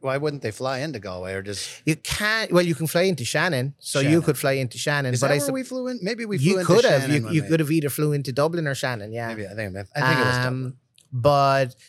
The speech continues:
Speaker 2: Dublin, I suppose if it's your first time coming to Ireland, the expectation is you, you wanna go and visit the capital.
Speaker 1: Yeah.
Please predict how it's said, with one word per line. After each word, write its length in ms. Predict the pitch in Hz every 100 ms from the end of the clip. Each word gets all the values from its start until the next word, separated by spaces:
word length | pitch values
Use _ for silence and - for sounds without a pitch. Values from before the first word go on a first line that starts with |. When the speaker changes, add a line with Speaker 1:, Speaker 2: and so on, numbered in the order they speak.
| _ _ _
Speaker 2:
Dublin, 580 | 156 170 190 208 170 135 -
I 20 |
suppose 460 | - - 147 139 -
if 180 | 147 -
it's 120 | 120
your 80 | 120
first 320 | - 143 -
time 180 | 135 120
coming 320 | - 127 175
to 140 | 180 180
Ireland, 520 | 175 170 165 151 - _ _ -
the 100 | 135
expectation 680 | 127 - 135 - 131 117 131
is 80 | 117
you, 220 | 127 113
you 140 | 127
wanna 240 | 123 127 120
go 160 | 120
and 100 | 117
visit 220 | 113 107 104
the 80 |
capital. 400 | 110 110 - - - _ _
Speaker 1:
Yeah. 240 | 127 107